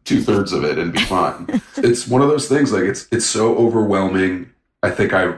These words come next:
Speaker 1: I remember some portion of your book, Nick, but, like, talking about just putting one foot in front of the other and just kinda keep, keep on, keeping on.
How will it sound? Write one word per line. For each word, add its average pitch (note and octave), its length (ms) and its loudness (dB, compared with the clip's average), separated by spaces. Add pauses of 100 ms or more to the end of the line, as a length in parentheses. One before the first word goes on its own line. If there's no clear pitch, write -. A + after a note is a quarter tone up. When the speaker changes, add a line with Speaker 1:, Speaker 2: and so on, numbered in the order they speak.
Speaker 1:
I G2 40 2
remember G2 380 2
some - 320 -6 (300)
portion G#2 320 0
of F2+ 80 0
your F#2 140 2
book, F2+ 260 0
Nick, F2+ 220 -2
but, - 120 -4
like, E2+ 340 -4
talking G2 380 0
about F2 300 0
just - 220 -8 (840)
putting F#2 320 2
one F2+ 200 0
foot - 200 -2
in F2 60 -10
front F2 220 -2
of E2 60 -6
the E2+ 120 -2
other D#2+ 300 -4
and D2+ 220 -10
just - 480 -8
kinda F2 320 -4
keep, - 360 -8 (180)
keep G2 300 -2
on, F2 360 0
keeping F2+ 280 -4
on. D#2+ 460 -2